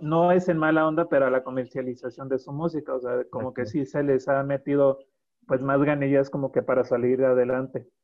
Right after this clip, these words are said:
Speaker 1: Y fíjate que, que algo interesante que a mí se me hace del punk, ahorita que lo digo, que no es en mala onda lo de la comercialización,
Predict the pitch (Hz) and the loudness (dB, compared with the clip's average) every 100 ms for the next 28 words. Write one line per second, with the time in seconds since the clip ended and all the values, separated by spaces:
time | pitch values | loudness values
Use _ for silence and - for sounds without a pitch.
0 | _ _ 156 170 220 208 214 202 175 165 | _ _ 0 4 4 4 2 4 6 6
1 | 156 - - - - 165 170 180 202 202 | 4 2 -6 -14 -2 2 4 6 6 6
2 | 185 160 147 147 147 147 151 151 185 175 | 4 4 2 2 2 2 0 -2 0 0
3 | 147 147 175 165 151 139 135 139 175 156 | -2 -4 -2 -2 -2 0 0 2 2 2
4 | 139 131 - 151 175 - - _ _ _ | 2 0 -4 -4 -4 -10 -20 _ _ _
5 | _ - 135 139 165 139 135 135 139 156 | _ -4 0 0 0 2 4 4 2 0
6 | 151 127 123 120 131 147 147 143 143 147 | 2 2 2 -2 -6 -2 0 0 2 2
7 | 147 131 127 120 123 117 131 117 123 117 | 4 4 2 0 -6 -6 -6 -6 -8 -8
8 | 131 | -10